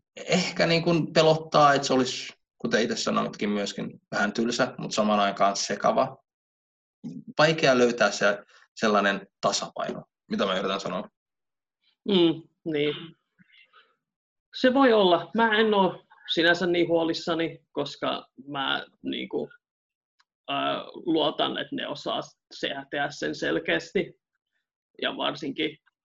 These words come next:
Speaker 2: ää, tietenkin riippuu varmasti, että miten ne sitä mainostaa, että sehän voi vahi-, jos ne tekee sen huonosti, niin sit se saattaa totta kai olla sillä, että kun sä aloitat tokaa episodin, niin sä oot sillä, että hetkinen, mä oon jo nähnyt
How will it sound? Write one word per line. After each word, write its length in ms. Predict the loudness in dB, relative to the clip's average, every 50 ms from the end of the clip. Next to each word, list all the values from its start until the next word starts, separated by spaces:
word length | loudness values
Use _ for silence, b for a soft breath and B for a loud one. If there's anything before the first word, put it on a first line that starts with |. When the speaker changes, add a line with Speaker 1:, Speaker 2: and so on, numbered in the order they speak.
| _ _ _ _ _ _ _ _ _ -20 _ _ -8
Speaker 2:
ää, 440 | -6 -6 -4 -4 -4 -6 -6 -6 -4
tietenkin 300 | -2 0 0 2 2 2
riippuu 340 | 2 0 0 0 2 4 4
varmasti, 280 | 4 2 0 -2 -4
että 120 | -6 -6 -6
miten 200 | -4 -4 -4 -4
ne 100 | -4 -6
sitä 180 | -4 -4 -4
mainostaa, 760 | -4 -2 -2 -2 -2 -4 -6 -8 -10 -10 -6 -6 -4 -4 -4
että 200 | -6 -10 -12 -14
sehän 240 | -8 -6 -6 -4 -2
voi 300 | -2 -2 -2 -4 -6 -10 _ _ _ _ _ _ _ -6
vahi-, 440 | -4 -2 -2 -4 -4 -6 -10 -10
jos 200 | -10 -10 -8 -8
ne 60 | -10 -8
tekee 220 | -6 -6 -6 -6 -8
sen 140 | -6 -2 0
huonosti, 360 | 0 2 0 0 -2 -6 -8
niin 60 | -6
sit 180 | -4 -4 -4 -2
se 100 | -2 -2
saattaa 320 | -2 -2 -2 -2 -4 -4
totta 220 | -4 -6 -8 -6
kai 120 | -4 -4 -2
olla 100 | -4 -4
sillä, 160 | -6 -10 -10
että 100 | -10 -8
kun 80 | -6 -4
sä 80 | -2
aloitat 320 | 0 0 -2 -4 -6 -6 -6
tokaa 320 | -6 -4 -2 0 0 0
episodin, 400 | 0 0 -2 -4 -4 -6 -8 -8
niin 100 | -8 -6
sä 60 | -8 -8
oot 100 | -8 -6
sillä, 160 | -6 -6 -6
että 140 | -2 0 0
hetkinen, 300 | 0 0 -2 -6 -4 -2
mä 60 | 0
oon 140 | 2 2 4
jo 60 | 4
nähnyt 320 | 4 4 2 0 -2 -4